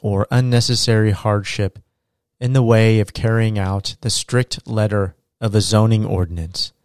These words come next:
to vary or modify the application of such ordinance, so that the spirit of the ordinance shall be observed, public safety and welfare secured,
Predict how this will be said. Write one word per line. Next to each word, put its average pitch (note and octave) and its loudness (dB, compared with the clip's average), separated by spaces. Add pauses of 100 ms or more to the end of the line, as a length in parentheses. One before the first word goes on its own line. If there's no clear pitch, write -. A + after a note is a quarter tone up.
(1040)
to A#2+ -2
vary C#3 6
or A#2 4
modify A2 2
the G#2+ -6
application A2 0 (340)
of A2+ -6
such - -2
ordinance, F2+ -4 (720)
so - -2
that A#2 -8
the B2 -4
spirit C#3+ 0 (120)
of A#2 -2
the B2+ -4
ordinance A2 0 (360)
shall A2+ -2
be A2+ 2
observed, G2+ 0 (640)
public A#2 -2
safety A2+ -2
and G#2 -6
welfare G#2 0
secured, G2+ -2